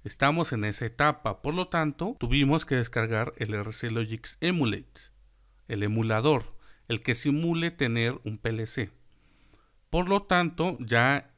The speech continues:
en los siguientes cursos ya no vamos a tener esta opción, o quizá ustedes sí lo, lo obtendrían, pero lo ideal sería de que ustedes ya compren un P L C, aunque sea usado,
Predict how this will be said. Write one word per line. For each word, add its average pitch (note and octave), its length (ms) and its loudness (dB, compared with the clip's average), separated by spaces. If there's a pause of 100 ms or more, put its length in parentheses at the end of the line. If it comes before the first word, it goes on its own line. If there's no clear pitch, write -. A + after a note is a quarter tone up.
en G#2 140 -4
los F#2 160 -2
siguientes A2+ 520 -2
cursos B2 500 2
ya E3 180 4
no E3+ 140 0
vamos D#3+ 440 0
a A#2+ 100 -6
tener G#2+ 300 -2
esta A#2+ 240 -4
opción, G3+ 340 -2 (360)
o - 160 -2
quizá D3+ 360 2
ustedes B2+ 600 -2
sí - 100 -6
lo, A2+ 420 2
lo G#2+ 140 -2
obtendrían, E3+ 580 0
pero A#2 200 4
lo G#2+ 120 4
ideal B2+ 320 2
sería D#3+ 440 -4 (420)
de A2 100 -4
que - 80 -12
ustedes B2 320 0
ya B2 240 0
compren C#3 680 4
un A#2+ 180 -2
P B2 80 -2
L B2+ 180 2
C, F#3 300 0
aunque G2+ 260 2
sea G#2+ 180 -2
usado, D3+ 580 4